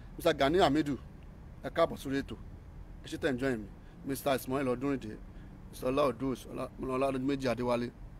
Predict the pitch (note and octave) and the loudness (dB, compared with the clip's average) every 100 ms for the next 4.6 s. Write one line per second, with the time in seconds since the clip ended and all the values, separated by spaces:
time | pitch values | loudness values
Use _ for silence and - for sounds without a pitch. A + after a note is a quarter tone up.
0 | - - - - - - - C#3+ C#3+ B2+ | -16 -16 -14 -14 -14 -12 -8 -4 -2 0
1 | B2 C3+ B2+ - C#3+ A2+ G2+ A#2+ B2+ A#2+ | 4 4 2 2 2 2 -2 0 0 0
2 | - C#3 A2 - - - - - - - | 0 -2 -2 -6 -14 -14 -14 -14 -14 -12
3 | - F#3 F3 B2 D#3+ A#3 A#3+ D3+ D3+ E3+ | -4 4 6 6 8 10 10 8 6 6
4 | F3 F3+ B2 C3 C#3+ C#3 | 6 4 6 6 6 4